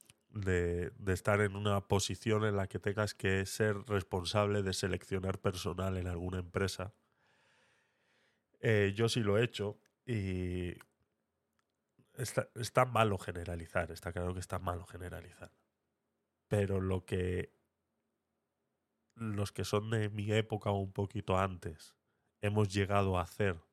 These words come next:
para trabajar, para no depender de nadie, ni, ni siquiera de mis padres,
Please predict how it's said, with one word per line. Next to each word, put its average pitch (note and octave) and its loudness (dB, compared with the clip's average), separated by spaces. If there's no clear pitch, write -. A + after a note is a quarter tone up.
para F2 0
trabajar, F2 -2
para F#2+ 4
no A#2 2
depender A2 0
de G#2+ -2
nadie, F#2 0
ni, F2+ -10
ni G2 -4
siquiera - -2
de A#2+ 0
mis F#2+ -4
padres, - 0